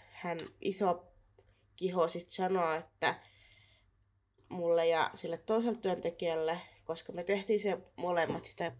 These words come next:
gluteenitonta pizzaa, koska mulla ei ole silloin tekemistä ja hän, se toinen työntekijä, joutui mennä kassalle, niin mä jatkoin sen gluteenittoman pizzan tekoa sitten tietysti. Öö, että me tehdään hitaasti se <laughs> gluteeniton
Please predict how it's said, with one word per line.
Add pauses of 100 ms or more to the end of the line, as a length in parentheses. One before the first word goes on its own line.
gluteenitonta
pizzaa,
koska (920)
mulla
ei
ole
silloin
tekemistä
ja
hän, (160)
se
toinen
työntekijä, (120)
joutui
mennä
kassalle, (100)
niin
mä
jatkoin
sen
gluteenittoman
pizzan
tekoa
sitten
tietysti. (920)
Öö, (320)
että
me
tehdään
hitaasti
se (380)
<laughs>
gluteeniton